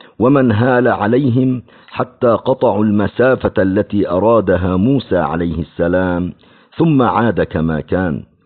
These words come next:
وهل استطاع سحرة فرعون الذين جمعهم أن يقاوموا معجزة انقلاب عصا موسى حية حقيقية؟ بل غلبوا فعجزوا عن المقاومة،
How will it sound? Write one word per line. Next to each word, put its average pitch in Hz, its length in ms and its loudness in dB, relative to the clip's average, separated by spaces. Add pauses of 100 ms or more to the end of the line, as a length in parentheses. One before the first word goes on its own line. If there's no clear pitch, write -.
(440)
وهل 160 280 2
استطاع 123 640 -2
سحرة 117 580 -2
فرعون 90 680 -2 (380)
الذين 113 640 2
جمعهم 95 800 0 (320)
أن 123 120 4
يقاوموا 110 840 2
معجزة 95 880 -2 (220)
انقلاب 110 580 0
عصا 101 500 0
موسى 101 520 0
حية 101 420 -2 (140)
حقيقية؟ 98 840 -2 (600)
بل 123 200 2
غلبوا 160 680 2 (380)
فعجزوا 123 720 0
عن 113 180 2
المقاومة، 107 800 0